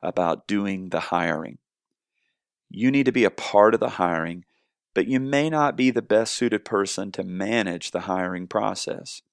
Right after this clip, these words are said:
And here's why. In my experience as a first chair, I always spent too much effort selling the organization to a potential hire rather than discovering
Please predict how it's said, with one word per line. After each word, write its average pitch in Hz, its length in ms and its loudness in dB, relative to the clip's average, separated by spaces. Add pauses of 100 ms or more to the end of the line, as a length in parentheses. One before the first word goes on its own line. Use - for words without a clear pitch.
(460)
And - 140 -16
here's 139 340 -2
why. 131 360 0 (760)
In 113 160 -4
my 156 300 2
experience 117 640 -4
as 101 100 -10
a 101 60 -4
first 95 360 -2
chair, 87 440 -2 (420)
I 98 140 -2 (120)
always 139 380 4
spent 104 400 -4
too 131 220 -4
much 120 280 -2
effort 90 440 0 (300)
selling 151 680 2
the 147 140 2
organization 101 880 2
to - 180 -4
a 92 60 -2
potential - 500 -6
hire - 560 -4 (500)
rather 123 440 6
than 120 180 0
discovering 98 880 0